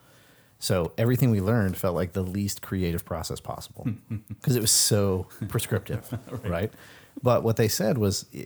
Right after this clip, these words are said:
Speaker 1: if you don't know these rules, then you can't break them effectively." And we've, we've heard that cliche over and over, right?
Speaker 2: Yeah.
Speaker 1: Like, we, we hear that, but I think that might be, might be part of it, right? That, um, it's not, I don't know. It's just weird because I hear you say you're a rule follower. And, like, I get that from being around you. Like, you're definitely not somebody who's just, like, you know,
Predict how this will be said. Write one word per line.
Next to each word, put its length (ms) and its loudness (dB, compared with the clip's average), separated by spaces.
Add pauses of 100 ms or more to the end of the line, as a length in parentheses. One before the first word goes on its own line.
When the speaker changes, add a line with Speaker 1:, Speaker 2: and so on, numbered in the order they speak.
Speaker 1:
if 180 -4
you 60 2
don't 320 0
know 160 2
these 320 -4
rules, 400 -4
then 160 -10
you 80 -8
can't 260 -2
break 200 -6
them 120 -4
effectively." 540 -8
And 100 -2
we've, 180 2
we've 180 -2
heard 160 -4
that 160 -8
cliche 340 -8
over 180 -12
and 80 -12
over, 180 -12
right? 180 -6
Speaker 2:
Yeah. 140 -10 (420)
Speaker 1:
Like, 100 0
we, 220 0
we 140 2
hear 180 2
that, 120 4
but 120 -2
I 20 -2
think 220 0
that 120 -2
might 260 -4
be, 340 -10 (600)
might 140 4
be 80 -4
part 240 0
of 100 0
it, 160 -6 (220)
right? 240 -2
That, 200 -2
um, 480 -4
it's 180 -6
not, 340 -2 (1200)
I 60 0
don't 120 4
know. 140 4
It's 140 0
just 160 0
weird 200 0
because 180 -2
I 100 2
hear 160 0
you 140 -2
say 200 -6
you're 180 -6
a 40 -8
rule 260 0
follower. 560 -6
And, 100 2
like, 160 2
I 60 0
get 280 0
that 180 -2
from 160 0
being 220 -2
around 360 -4
you. 120 -12
Like, 260 -12
you're 80 -8
definitely 380 -6
not 100 -6
somebody 300 -6
who's 140 -8
just, 200 -10
like, 280 -10
you 60 -8
know, 160 -10